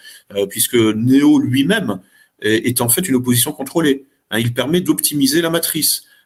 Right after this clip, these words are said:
avec, euh, une pseudo-incertitude. Euh, lui-même incarne cette pseudo-incertitude, hein, euh, dans le système. Et, euh, donc, euh, il faut comprendre que effectivement, c'est comme ça que les choses fonctionnent.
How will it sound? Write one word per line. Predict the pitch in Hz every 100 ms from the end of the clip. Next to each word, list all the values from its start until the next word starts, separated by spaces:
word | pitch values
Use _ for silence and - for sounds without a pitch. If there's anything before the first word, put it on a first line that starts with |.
| -
avec, | 101 127 180 127
euh, | 113 123
une | 120 110
pseudo-incertitude. | - - 160 156 180 160 156 - 185 - 143 110 - _ _ _ _ -
Euh, | 98 98 92
lui-même | 95 123 151 156 208 180
incarne | 135 190 185 127
cette | - -
pseudo-incertitude, | 120 - 135 156 147 139 - - 135 120 104 _ - _ 98
hein, | 113 110
euh, | 98 95 95 98 95
dans | 110
le | 110
système. | - - 110 107 - - - - _ _ _ _ _ _ - -
Et, | 127 123
euh, | 113 110 107 104 101 104
donc, | 143 139
euh, | 139 131
il | 127
faut | - 170
comprendre | 190 185 185 -
que | -
effectivement, | 123 117 120 131 139 202 - -
c'est | - 123
comme | 135
ça | - 190
que | 170
les |
choses | 156 185 180
fonctionnent. | 160 - 139 120